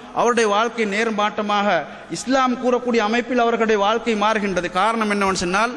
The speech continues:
மார்க்கத்தை விளங்கியதின் காரணமாக அவருடைய வாழ்க்கை மாறுகின்றது. எனவே, நேர்வழிக்கு மார்க்கத்தை படிப்பதென்பது மிக முக்கியமான ஒரு விடயமாக இந்த இடத்திலே கூறப்படுகின்றது. அல்லாஹ் தஆலா நல்லடியார்களை பற்றி ஒரு இடத்திலே குறிப்பிடுகின்றான். அவர்கள் எப்படி மார்க்கத்தை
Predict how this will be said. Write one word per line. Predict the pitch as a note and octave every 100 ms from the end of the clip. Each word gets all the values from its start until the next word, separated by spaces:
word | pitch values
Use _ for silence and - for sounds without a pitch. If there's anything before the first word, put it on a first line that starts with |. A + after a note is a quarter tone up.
| - -
மார்க்கத்தை | C#3+ F#3+ A#3+ A#3+ A#3+ A3+ A3
விளங்கியதின் | G3+ A#3+ A#3+ A#3 A3+
காரணமாக | A3 G#3+ G#3 G3+ F#3+ G#3+ B3+ - - C3+
அவருடைய | G3 G#3+ G#3
வாழ்க்கை | F#3 G#3+ G#3+ G3
மாறுகின்றது. | F#3 G3+ F#3 E3+ D#3 A#2+ - -
எனவே, | G#3 B3 A#3+
நேர்வழிக்கு | G#3 B3 C4 B3+ B3 B3+ C4 - - -
மார்க்கத்தை | E3+ A#3+ C4 B3+ A#3+ A#3+ A#3
படிப்பதென்பது | G3 B3 A#3+ A#3 A3 G#3+ A#3+ C4 - -
மிக | G3 G#3+
முக்கியமான | G3 - B3+ A#3+ A3+ A3
ஒரு | F#3+
விடயமாக | G3 A#3 A3+ G#3+ G#3+ G#3+ E3+ - D3+
இந்த | G#3+ A3
இடத்திலே | A3 A3+ A#3 G#3+
கூறப்படுகின்றது. | G#3+ A#3+ A#3+ G#3 F#3 F3+ E3 D3 A2+ - - -
அல்லாஹ் | D3 B3 B3+ B3
தஆலா | A#3 A#3
நல்லடியார்களை | G3+ A3+ B3 A#3+ A#3 A3 A3 G#3+
பற்றி | A3 A3
ஒரு | G#3
இடத்திலே | G#3 G#3+ G#3
குறிப்பிடுகின்றான். | G3+ G#3 G3 F#3+ F3+ E3 A#2+ - - A#2
அவர்கள் | F3+ B3 A#3
எப்படி | G#3+ G#3 C4 B3 A#3
மார்க்கத்தை | G3 A3+ A#3+ A#3+ A#3+